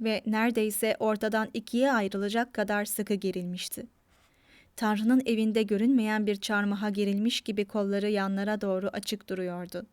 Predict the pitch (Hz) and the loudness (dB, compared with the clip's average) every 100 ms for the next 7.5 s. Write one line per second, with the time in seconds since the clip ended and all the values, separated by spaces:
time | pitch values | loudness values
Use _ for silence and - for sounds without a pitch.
0 | _ _ _ _ _ _ _ _ _ _ | _ _ _ _ _ _ _ _ _ _
1 | - 247 294 254 294 269 262 262 233 220 | 2 4 4 4 4 4 4 4 4 4
2 | 247 262 269 240 220 220 214 240 240 214 | 4 2 4 2 2 0 0 2 2 4
3 | 202 202 214 202 196 196 180 180 180 - | 2 0 0 0 -2 -4 -6 -6 -8 -8
4 | 185 _ _ _ _ _ 240 262 226 202 | -12 _ _ _ _ _ 6 6 6 2
5 | 202 202 190 202 220 - _ - 262 262 | 0 -2 0 0 0 -4 _ 0 4 6
6 | 233 208 208 202 196 196 202 214 202 202 | 4 2 2 0 0 0 0 0 -2 -2
7 | 190 185 180 180 | -4 -4 -6 -8